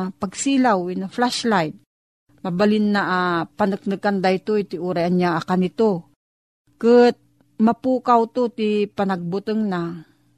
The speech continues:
gapu ti kaadda kenkuana iti pagsilaw. Makatulong to iti naintiyempuan a balakad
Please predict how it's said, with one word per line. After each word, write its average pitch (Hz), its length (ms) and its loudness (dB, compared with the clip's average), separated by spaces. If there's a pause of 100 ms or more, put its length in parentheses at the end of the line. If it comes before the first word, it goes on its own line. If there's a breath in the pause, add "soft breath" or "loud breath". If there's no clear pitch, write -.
gapu 190 400 -10
ti 185 480 -4
kaadda 185 640 -2
kenkuana 180 480 -2
iti 165 160 -4
pagsilaw. 160 720 -4 (1200)
Makatulong 262 640 0
to 254 160 0
iti 220 640 -2
naintiyempuan 220 880 0
a 196 80 -6
balakad 190 640 -2